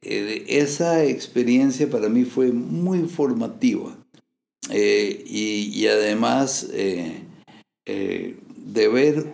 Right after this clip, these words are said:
uno la manera como ellos se conducían, eh, la, era la, también la sutileza de sus puntos de vista jurídicos,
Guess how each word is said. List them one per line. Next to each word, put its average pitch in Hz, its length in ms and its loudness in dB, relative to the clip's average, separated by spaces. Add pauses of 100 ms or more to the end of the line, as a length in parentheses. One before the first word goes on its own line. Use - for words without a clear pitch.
uno 139 460 2
la 110 200 -2
manera 127 560 -2
como 110 320 -2
ellos 117 360 -2
se - 200 -4
conducían, 92 1040 -2 (800)
eh, 90 600 -6
la, 85 680 -2 (1200)
era 127 600 0
la, 104 300 -4
también 113 720 2
la 101 260 0
sutileza 123 1000 -2
de 131 220 0
sus 156 280 -6
puntos 135 460 -4
de 123 100 0
vista 117 360 -2
jurídicos, 107 960 -6